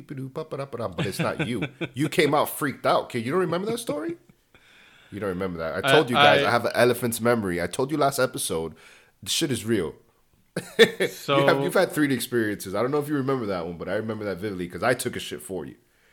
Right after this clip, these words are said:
Speaker 2: I, I, I didn't remember it until you mentioned it. When you mentioned
Speaker 1: <laughs>
Speaker 2: it,
Speaker 1: Yes!
Speaker 2: when you
Speaker 1: Yes,
Speaker 2: mentioned
Speaker 1: yes,
Speaker 2: it,
Speaker 1: yes.
Speaker 2: I, I have vaguely the memory of it,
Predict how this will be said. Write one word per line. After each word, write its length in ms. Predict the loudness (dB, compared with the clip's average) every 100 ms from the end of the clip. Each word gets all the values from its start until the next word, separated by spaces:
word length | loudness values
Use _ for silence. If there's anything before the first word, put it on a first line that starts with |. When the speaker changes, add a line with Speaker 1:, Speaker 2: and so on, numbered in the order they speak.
| _ _ _
Speaker 2:
I, 680 | 2 4 4 2 2 2 0 -2
I, 100 | -2
I 40 |
didn't 380 | -2 -2 -2 -4
remember 440 | -4 -2 -2 -2 -2
it 60 |
until 240 | -4 -6 -8
you 100 | -8
mentioned 380 | -8 -12 -16 -20
it. 100 | -20 _ _ _ _ _ _ _
When 140 | -4 2
you 80 |
mentioned 400 | 6 8 6 8
Speaker 1:
<laughs> 180 | 6 6
Speaker 2:
it, 60 | 4
Speaker 1:
Yes! 800 | 4 4 6 4 0 -8 -12 -4
Speaker 2:
when 160 | 0 2
you 100 | 2
Speaker 1:
Yes, 40 |
Speaker 2:
mentioned 380 | 2 2 0 0
Speaker 1:
yes, 80 | 0
Speaker 2:
it, 140 | 0 0
Speaker 1:
yes. 200 | -4 -12 _ _ _ 0
Speaker 2:
I, 400 | 4 4 2 -4
I 80 | -2
have 220 | 0 0 -2
vaguely 560 | 0 2 2 -2 -6
the 140 | -6 -4
memory 360 | -4 -4 -2
of 180 | -4 -2
it, 160 | -4